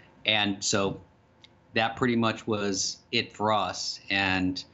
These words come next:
the apartment is very much our world, as well as some parks that are nearby or some open air parks. New York, we all know, is a place where living here, the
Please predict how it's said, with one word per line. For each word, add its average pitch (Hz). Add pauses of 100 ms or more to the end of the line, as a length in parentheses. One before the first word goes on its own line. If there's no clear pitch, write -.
(300)
the 123
apartment 117
is 98
very 110
much 104
our 101
world, 101
as 104
well 104
as 98
some 107
parks 104
that 101
are 98
nearby 95
or 90
some 92
open 95
air 90
parks. - (640)
New 113
York, 143 (200)
we 117
all 117
know, 90
is 107
a -
place 98
where 95 (440)
living 117
here, 98 (720)
the 123